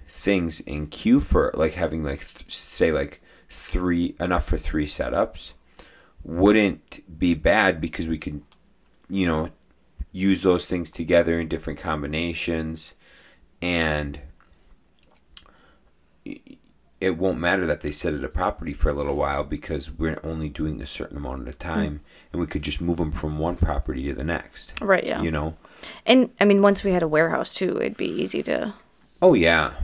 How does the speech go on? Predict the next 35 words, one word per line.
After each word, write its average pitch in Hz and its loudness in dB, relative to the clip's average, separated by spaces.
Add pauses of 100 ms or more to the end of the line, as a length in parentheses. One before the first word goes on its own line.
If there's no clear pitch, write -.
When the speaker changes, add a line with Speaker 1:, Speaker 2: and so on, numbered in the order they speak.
Speaker 1:
Mm-hmm. 82 -8
Speaker 2:
store 90 0
them 170 -2
and 175 -6
stuff. - -6 (560)
Speaker 1:
But 180 8
I 214 4
was 233 2
just 214 0
kinda 202 4
thinking 143 0
about 87 4
it 85 -2
because 90 0 (2500)
Speaker 2:
It 226 6
would 240 8
be 240 6 (380)
a 208 6
big 208 10
initial 180 4
expense, 180 0 (420)
but 208 6
after 175 4 (1000)
Speaker 1:
half - -10
a - -8
year, - -10
it'd - -12
pay - -12
for - -14
itself. - -18
Speaker 2:
A 196 -2
hundred 185 6
percent. 202 2 (220)
Speaker 1:
Easy. 67 -10 (100)
Speaker 2:
Yeah. 196 4